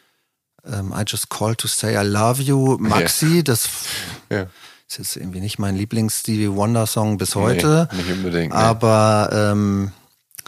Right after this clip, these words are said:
Speaker 1: ähm, eine war die Smash Hits vierundachtzig, so ein Sampler.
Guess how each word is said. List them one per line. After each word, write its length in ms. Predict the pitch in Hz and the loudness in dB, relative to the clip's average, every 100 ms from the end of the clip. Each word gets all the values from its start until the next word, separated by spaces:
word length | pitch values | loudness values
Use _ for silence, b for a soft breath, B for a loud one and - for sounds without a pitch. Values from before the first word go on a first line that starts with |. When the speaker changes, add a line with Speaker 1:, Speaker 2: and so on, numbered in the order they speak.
| B B B B - | B B B B -4
Speaker 1:
ähm, 640 | 101 98 95 95 95 90 - _ _ _ _ _ _ _ _ _ _ _ _ | 0 2 0 0 -2 -4 -8 _ _ _ _ _ _ _ _ _ _ _ _
eine 320 | 110 120 139 | 0 2 2
war 120 | 135 | 2
die 100 | 123 | 2
Smash 400 | 117 - 120 127 | 0 0 0 0
Hits 200 | 123 - | -2 -4
vierundachtzig, 920 | - 120 107 - 139 - - 175 - - | -6 -4 -2 -2 -6 -6 -6 -4 -6 -8
so 80 | 113 | -6
ein 80 | |
Sampler. 600 | 110 113 127 147 151 170 | -4 -4 -4 -2 -2 -4